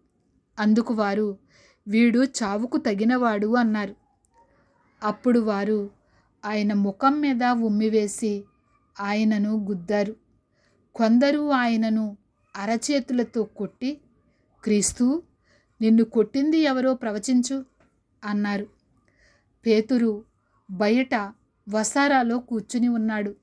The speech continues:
ఒక పనిపిల్ల అతని దగ్గరికి వచ్చి, "నీవు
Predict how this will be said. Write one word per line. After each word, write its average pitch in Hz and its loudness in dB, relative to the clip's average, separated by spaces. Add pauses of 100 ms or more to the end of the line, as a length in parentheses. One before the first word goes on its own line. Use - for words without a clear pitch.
(720)
ఒక 208 -2
పనిపిల్ల 220 0
అతని 294 0
దగ్గరికి 214 -4
వచ్చి, 233 -4 (760)
"నీవు 240 4